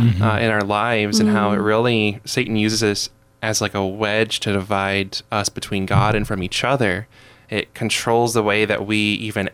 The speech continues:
Speaker 2: act or what we try to
Speaker 1: Mm-hmm.
Speaker 2: hold back. And I mean, I'm a classic perfectionist. Like, I'm pretty sure I'm a one,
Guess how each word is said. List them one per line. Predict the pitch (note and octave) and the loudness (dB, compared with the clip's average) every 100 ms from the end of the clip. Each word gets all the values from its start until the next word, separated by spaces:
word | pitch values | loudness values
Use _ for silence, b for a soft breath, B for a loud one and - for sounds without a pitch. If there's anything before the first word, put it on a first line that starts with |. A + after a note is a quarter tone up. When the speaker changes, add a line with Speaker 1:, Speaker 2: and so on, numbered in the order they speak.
| - | -6
Speaker 2:
act | G2+ B2 - - - - | -4 -4 -6 -8 -6 -4
or | G#2+ | -2
what | G#2 - | -2 -2
we | G2+ | -6
try | A#2 A#2 | -4 -2
to | A2 | -2
Speaker 1:
Mm-hmm. | G#2 | -4
Speaker 2:
hold | A2 G#2 | -6 -6
back. | G#2+ A2 A#2 G#2+ | -4 -2 -4 -4
And | G2+ G2 B B B | -6 -6 B B B
I | B2 | 0
mean, | C3 D3 | 2 4
I'm | D#3+ | 2
a | A#2+ | 0
classic | C#3 C3 - - | 0 0 0 0
perfectionist. | G#2+ - G2+ - A#2+ A#2+ A#2+ - - | -2 -2 -2 2 2 4 2 -2 0
Like, | G#2+ - A#2 | -2 -2 -2
I'm | A#2+ | -2
pretty | - B2 A#2+ | 0 0 2
sure | - C3 | 0 2
I'm | C3 | 2
a | B2+ | 2
one, | C3 C3 C3+ C#3 | 2 2 2 2